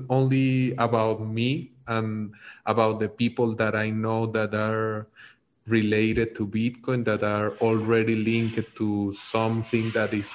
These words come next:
working. But about Venezuela, <laughs> they, they, uh, the Chavismo have all the control of, of the country. And this is really awful to say, but, uh,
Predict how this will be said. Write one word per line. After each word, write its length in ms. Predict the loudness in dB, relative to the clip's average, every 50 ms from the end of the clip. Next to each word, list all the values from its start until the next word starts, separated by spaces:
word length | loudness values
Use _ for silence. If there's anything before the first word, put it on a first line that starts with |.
| -10 -4 2
working. 640 | 4 4 6 4 2 2 -2 -2 -2 -2 -4 -6 _ -18 -20 _ _ _ _ _ _ _ _ _ _ _ -8 0
But 380 | 2 4 4 4 2 0 -2 -6 -16 -18 _ _ _ _ _ _ _ _ _ _ _ 0
about 460 | 0 2 4 4 4 4 2 2 2
Venezuela, 800 | 0 0 0 -2 -4 -4 -2 0 0 2 2 0 0 -2 -4 -6 -4 -4 -4 -4 -4 -6 -4 -4 -4 -6 -6 -12 -14 -18
<laughs> 720 | -18 -20 -20 -20 -20 -20 -20 _ _ _ _ _ _ -14 -8
they, 300 | -2 0 0 0 -2 -6
they, 880 | -2 0 2 2 4 4 4 4 2 2 2 2 2 0 0 -2 -4 -8 -10 -16 -20 -20 -20 _ _ _ _ _ -6 -2
uh, 180 | -2 0 0 -2 0
the 120 | -2 -2
Chavismo 540 | 0 0 0 2 2 0 0 0 -4 -4 -2
have 320 | 0 0 0 -2 -4 -10 -20 -20 _ _ _ _ -2
all 160 | 0 0 2
the 120 | 2 0
control 600 | 0 0 0 0 0 -2 -6 -8 -8 -6 -6 -6 -6
of, 280 | -8 -8 -10 -14 -12 -12
of 160 | -12 -10 -10
the 80 | -12 -12
country. 400 | -8 -8 -10 -10 -10 _ -20 -20 _ _ _ _ _ _ _ -6
And 760 | -2 -2 0 0 0 -2 -2 -2 -2 -2 -2 -4 -4 -6 -8 -10 -12 -4
this 260 | -2 -2 -2 0 0
is 180 | -2 0 0
really 300 | 0 0 2 2 2 2
awful 260 | 2 0 0 0 -4 -4
to 140 | -2 -6
say, 260 | -4 -2 0 0 0 0
but, 420 | 0 0 0 0 -2 -4 -6 -14 _ _ -20 -20 -20 -20 -20 _ _ -6 -4
uh, 800 | -2 0 0 0 0 0 0 0 -2 -2 -2 -2 -2 -2 -2